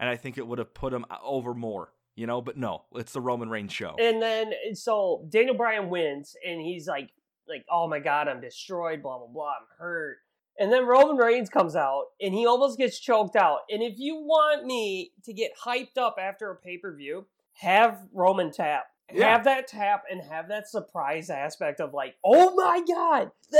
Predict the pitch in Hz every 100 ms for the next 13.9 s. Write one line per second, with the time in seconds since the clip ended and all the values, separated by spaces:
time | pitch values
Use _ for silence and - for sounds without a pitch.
0 | 285 302 302 285 285 311 277 214 - 269
1 | 294 277 247 240 269 269 262 240 208 247
2 | 247 233 233 233 196 - 196 190 180 180
3 | 180 151 147 - 165 156 147 _ - 185
4 | 151 147 147 120 113 _ _ - 214 220
5 | 202 196 214 214 220 220 190 180 170 185
6 | 180 175 165 156 147 156 147 _ _ _
7 | 156 180 156 165 160 143 - _ 202 226
8 | 277 302 302 262 240 254 185 214 - 202
9 | 165 - 170 170 160 190 185 147 120 123
10 | _ _ - 269 240 - 254 247 233 233
11 | 254 269 220 185 247 247 208 185 - 202
12 | 202 202 202 190 185 _ 240 - 202 160
13 | 170 190 202 175 175 165 151 147